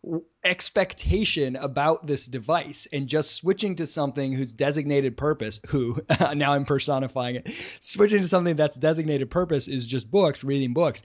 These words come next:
It makes it so much easier. Um, and that's just something I've started to discover recently. I mean, even, like, being in a certain room where you normally do certain types of activities, it's easier to do those activities in that room, um, than in other rooms, and, and vice versa.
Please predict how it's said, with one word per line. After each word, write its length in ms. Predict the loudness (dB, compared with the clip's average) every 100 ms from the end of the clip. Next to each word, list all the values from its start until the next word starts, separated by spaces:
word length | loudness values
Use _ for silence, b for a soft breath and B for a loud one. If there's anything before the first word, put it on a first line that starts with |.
| b b _
It 140 | -4
makes 380 | 0 0 0 0
it 80 | -4
so 200 | -2 0
much 220 | -2 -4
easier. 640 | -4 -2 0 0 -2 -6 -10 B B -2
Um, 420 | 2 2 0 -4 0
and 120 | 2
that's 100 | 4
just 140 | 2
something 180 | 4 4
I've 140 | 2 2
started 300 | 2 2 0
to 80 |
discover 420 | -4 -2 -2 0 -2
recently. 300 | -2 -4 -4
I 20 |
mean, 100 | -2
even, 180 | -2 0
like, 200 | -2 0
being 240 | 0 0
in 100 | 0
a 40 | 0
certain 380 | 0 0 -2 0
room 260 | 2 2
where 120 | -2
you 200 | -2 -2
normally 460 | -2 0 0 0 0
do 160 | 2 2
certain 300 | 0 -4 -2
types 260 | -2 -2
of 80 | -4
activities, 560 | -4 -2 -2 -2 -4 -6
it's 120 | -6
easier 300 | -4 0 0
to 100 | 0
do 140 | 0 2
those 240 | 2 2
activities 480 | -2 -2 -2 -2 -2
in 80 | -4
that 180 | -4 -4
room, 320 | -4 -6 -8 B B B -4
um, 360 | -2 0 0
than 140 | 0 0
in 120 | 0
other 240 | 0 0
rooms, 480 | 0 -2 -2 -2 -2 -4
and, 280 | -6 -6
and 180 | -6 -8
vice 220 | -6 -6
versa. 420 | -4 -4 -4 -8